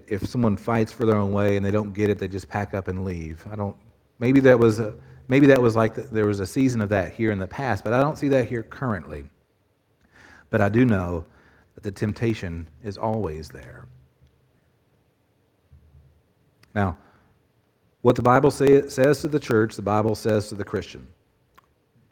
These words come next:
The two are inseparable biblically. This book the little book has three other expressions, and for the sake of ti-, for the sake of time, we were only look at, able to look at three. But on your way out,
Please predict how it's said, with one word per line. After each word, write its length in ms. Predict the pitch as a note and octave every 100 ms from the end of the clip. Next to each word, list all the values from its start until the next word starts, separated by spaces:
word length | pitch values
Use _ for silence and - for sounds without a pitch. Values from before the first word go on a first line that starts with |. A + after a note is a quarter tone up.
| _ -
The 80 |
two 280 | - - C#3
are 100 | A2
inseparable 720 | F#2+ F2+ A2 F#2+ F2+ D#2+ D2+ E2+ _ _ A2+
biblically. 560 | G#2 F2+ E2 D2+ D2 - _ _ _ _ - - _ -
This 140 | A2
book 460 | A#2+ B2 C#3+ - - _ _ _ _ _ _ _ -
the 80 |
little 180 | A2+ A2
book 220 | G#2+ G#2+
has 280 | G#2+ G2+ - - _ _
three 240 | - B2 C3
other 220 | A#2 B2
expressions, 560 | - A#2+ G#2 - G#2+
and 160 | G#2 F2+
for 80 | F#2+
the 60 |
sake 200 | F2+ A2 -
of 100 | -
ti-, 760 | G#2+ _ - - _ _ A2 -
for 120 | A2
the 80 | F#2+
sake 180 | A#2
of 60 | -
time, 220 | A#2 G#2+
we 100 | G#2
were 100 | G2
only 160 | G#2+ G#2
look 200 | G2+ G2+
at, 140 | -
able 240 | G2+ G2 F#2+
to 80 |
look 180 | G2 F#2
at 100 | F2+
three. 540 | _ B2 B2 G#2 F#2 - - - - _ -
But 100 | A#2
on 140 | A#2
your 120 | A#2
way 180 | A2 G#2
out, 320 | G2+ G#2 -